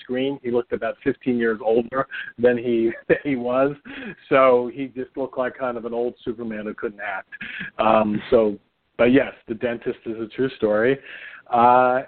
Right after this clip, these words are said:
and Christopher Reeve was, um, at that point, an off-Broadway actor. Uh, he had done a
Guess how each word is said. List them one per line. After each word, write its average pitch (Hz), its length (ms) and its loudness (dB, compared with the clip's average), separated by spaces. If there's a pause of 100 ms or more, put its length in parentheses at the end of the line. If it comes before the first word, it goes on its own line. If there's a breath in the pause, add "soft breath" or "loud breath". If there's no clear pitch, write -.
(100)
and 143 320 -2
Christopher 175 480 -4
Reeve 196 260 -2
was, 143 300 -2
um, 127 800 -6 (140)
at 127 180 -4
that 165 280 6
point, 143 300 -2
an 127 100 -4
off-Broadway 131 920 0
actor. 117 500 -6 (540 soft breath)
Uh, 117 160 0
he 131 160 -2
had 113 160 0
done 127 200 4
a 147 40 -6